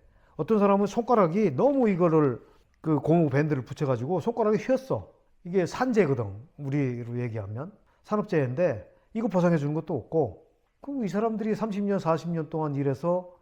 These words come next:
쌓아놓은, 창조해놓은 부가 다 어디 갔어? 나는 이제 경제학적으로 또 생각을 한 거야. 그러면 투자는 왜 안 했지? 기계가 이렇게 다 못 쓰게 될 정도까지? 이 사람들은 일, 엄청나게 일을 열심히 해서 부를 창조했을 텐데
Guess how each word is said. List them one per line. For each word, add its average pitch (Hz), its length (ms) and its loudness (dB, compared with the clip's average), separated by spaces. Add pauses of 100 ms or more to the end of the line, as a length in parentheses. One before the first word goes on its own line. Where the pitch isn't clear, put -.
(260)
쌓아놓은, 190 680 4 (180)
창조해놓은 202 720 2
부가 139 240 -2
다 - 140 4
어디 139 180 2
갔어? 120 420 -6 (340)
나는 196 280 2
이제 165 120 0
경제학적으로 175 540 2
또 156 100 -4
생각을 180 320 -2
한 151 120 -4
거야. 101 200 -8 (460)
그러면 180 480 0 (340)
투자는 262 400 6
왜 170 100 6
안 135 160 4
했지? 190 460 -8 (220)
기계가 180 320 4
이렇게 151 180 0
다 147 80 2
못 127 120 -4
쓰게 156 200 -4
될 123 180 -4 (180)
정도까지? 127 640 -6 (480)
이 226 80 -4
사람들은 226 520 2
일, 240 360 -4 (220)
엄청나게 247 600 4
일을 180 280 2
열심히 165 380 2
해서 165 440 0 (360)
부를 196 320 0
창조했을 190 460 0
텐데 123 440 -2